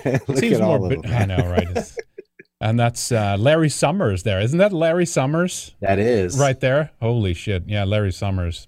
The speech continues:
Speaker 2: big, uh, economic. I don't know who that guy is right there, the, on the far
Speaker 1: Actually,
Speaker 2: right there.
Speaker 1: I have them all labeled. I'll grab you that, uh, photo just a second.
Speaker 2: Okay, good. Um, are you sending it on V K or where are you sending that?
Speaker 1: I will send it on V K.
Speaker 2: Okay, yeah.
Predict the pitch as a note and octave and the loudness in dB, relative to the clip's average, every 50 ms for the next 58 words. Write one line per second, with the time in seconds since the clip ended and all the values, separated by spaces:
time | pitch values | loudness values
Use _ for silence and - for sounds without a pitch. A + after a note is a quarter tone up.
0 | - G2 G2 F#2 F2+ - - F#2 F2+ F2 E2 G2 - G#2+ F#2 F2 F2 F2 F#2 F#2 | -4 -2 -2 -2 -2 -2 -2 -2 -2 -2 -4 -4 -4 -2 -2 0 0 -2 2 2
1 | D3 G3+ B3 C4 A#3 D3 D3+ C#3 A2+ A2+ B2+ C#3 D3 - A#2+ F#2+ F2 F2 F2+ F2 | 2 2 4 2 2 2 2 2 2 2 2 0 2 0 0 0 0 0 -2 -4
2 | G2 F#2+ F2+ F2 - G#2 G2+ F#2 D#2+ D#2 - - F#2 F2+ E2+ F2 E2+ F#2 F#2 F2 | -4 -4 -4 -4 -2 -2 -2 -2 -2 -4 -6 -4 -2 -2 -2 -2 -2 -2 -4 -4
3 | - - G2 F2+ F2 F#2+ G#2+ B2+ - F#2+ F#2 F#2 G2 G2 F#2+ D#2+ D#2+ - - _ | -2 0 0 0 2 4 2 2 2 0 -4 -2 2 2 2 0 -2 -10 -16 _
4 | - F2+ F#2 F#2+ F#2 G2 F#2+ F#2 F#2 F#2 F2+ F2 F2+ G2+ G#2+ G2+ F2+ F2+ F#2 G2 | -10 -8 -6 -4 -2 -2 -4 -4 -4 -6 -6 -4 -4 -2 -2 -2 -2 0 0 0
5 | F#2 F2+ F2+ F2 F2 F2 F2 E2 E2 E2+ F2 F2 G2 G2 - D#2+ D#2 D#2+ D#2+ D#2+ | 0 0 -2 0 0 0 0 0 -2 0 0 2 2 2 2 2 0 -2 -4 -4
6 | D#2 - - D#2 D#2 D#2 D#2 D2+ - _ _ _ _ _ _ _ _ _ _ _ | -6 -6 -8 -8 -6 -6 -8 -8 -12 _ _ _ _ _ _ _ _ _ _ _
7 | _ _ _ _ _ - - - D#2 D2+ D2+ D#2 D#2 D#2+ D#2+ D#2+ D2+ - - - | _ _ _ _ _ -12 -6 -2 -2 0 0 0 0 0 -2 -2 -4 -6 -8 -8
8 | - - F2 E2 D#2 D#2+ - A2 G#2 G2 F#2+ - - G#2+ A2+ G#2+ - F#2 E2+ F2 | -4 -2 -2 0 0 -2 -2 0 -2 0 -2 -2 -2 -2 -4 -2 -2 -2 -2 -2
9 | - - - G#2 F#2 F2 E2 - - _ - G2 F#2+ F2+ F2 F2 F2 F2 F2 F#2 | -4 -4 -8 -8 -8 -8 -10 -14 -20 _ -12 -8 -6 -4 -2 -2 -2 -4 -4 -6
10 | - - - A2 A2 - C3+ B2 A#2 A2+ A2 G#2+ F#2+ F#2 A2+ G#2+ - - B2+ B2 | -8 -8 -4 -4 -2 0 0 0 2 2 2 0 0 0 -2 -2 -2 -2 -2 0
11 | B2 A#2+ G2+ G#2 G#2 G#2 G2+ - - G2+ F#2+ F#2 F2+ F2+ F#2 F2+ - - _ _ | 0 0 0 0 0 0 -2 -2 -2 -2 -2 0 -2 -2 -4 -4 -8 -16 _ _
12 | _ _ _ _ - - - _ _ _ _ _ _ _ _ - G#2 G#2 F#2+ F2 | _ _ _ _ -10 -10 -10 _ _ _ _ _ _ _ _ 4 4 4 4 0
13 | - - G2 F#2 F2 F2+ E2+ F2 E2 E2 E2 D#2 E2 E2 D#2+ - - F2 E2 E2 | 0 0 0 0 0 0 0 0 0 -2 -2 -2 -4 -4 -6 -2 -2 0 0 2
14 | D#2+ D#2+ E2 - G2+ E2 D#2+ F2 E2 | 0 -2 -2 -2 -6 -6 -6 -6 -8